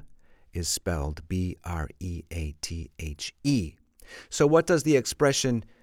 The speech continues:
"to catch your breath" mean? It means to stop breathing suddenly, or to, to stop breathing for a short period of time because you are surprised, or you are impressed, or you are,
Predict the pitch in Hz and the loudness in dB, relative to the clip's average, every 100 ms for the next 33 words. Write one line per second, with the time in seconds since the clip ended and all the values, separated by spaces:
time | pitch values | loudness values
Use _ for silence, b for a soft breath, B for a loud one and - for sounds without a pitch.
0 | b b 123 - 147 - 131 117 90 107 | b b -2 2 2 2 4 4 6 8
1 | 120 107 - - - 104 98 73 60 - | 8 6 -2 -10 2 4 4 2 -4 -16
2 | _ _ _ _ B B B B 120 110 | _ _ _ _ B B B B -4 -2
3 | 139 156 - - 117 - B B - - | 0 0 0 0 0 -2 B B 0 2
4 | 131 143 - - - 165 147 113 - 110 | 2 2 0 2 4 6 6 4 4 2
5 | 92 92 92 - B B 107 113 123 - | 2 0 -2 -4 B B 0 2 2 0
6 | b b 127 - 143 143 - - 135 135 | b b -2 0 2 2 0 2 4 4
7 | 123 107 b b 127 113 92 - 143 - | 2 0 b b 2 4 4 6 4 4
8 | 139 139 107 - 139 135 101 120 110 - | 4 4 4 2 2 2 2 2 0 -2
9 | B B B 123 117 101 B - - - | B B B 6 6 4 B -2 -2 2
10 | 135 160 123 87 - - 110 107 107 95 | 2 4 2 0 -4 -2 0 2 2 2
11 | 95 104 92 - 165 120 - 113 104 101 | 0 -2 0 2 4 4 0 0 0 2
12 | 110 104 92 | 4 4 2